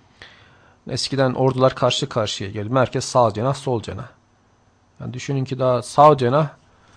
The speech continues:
daha karşıda düşman yokken ateş etmeye başlasa. Hatta sağı biraz desteklemek için merkezden asker gönderilse. Evet, sol da aynı şekilde biraz da sola gönderilse düşman yokken henüz,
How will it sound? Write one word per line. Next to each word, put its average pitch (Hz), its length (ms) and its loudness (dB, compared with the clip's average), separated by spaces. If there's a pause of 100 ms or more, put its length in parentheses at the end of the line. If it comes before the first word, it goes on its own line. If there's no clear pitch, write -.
(2500)
daha 123 340 8 (160)
karşıda 139 380 0
düşman 139 260 0
yokken 165 500 2 (280)
ateş 135 280 0
etmeye 123 340 0
başlasa. 104 560 -6 (1600)
Hatta 127 280 2
sağı 139 300 6
biraz 135 200 4
desteklemek 135 440 0
için 131 120 0
merkezden 131 320 0
asker 127 360 0
gönderilse. 101 680 -6 (1000)
Evet, 107 200 -10
sol 180 320 6
da 127 80 8
aynı 113 200 4
şekilde 127 560 -2 (360)
biraz 127 160 0
da 127 40 -2
sola 143 260 4
gönderilse 104 520 0
düşman 101 260 -6
yokken 98 340 -6
henüz, 120 480 -4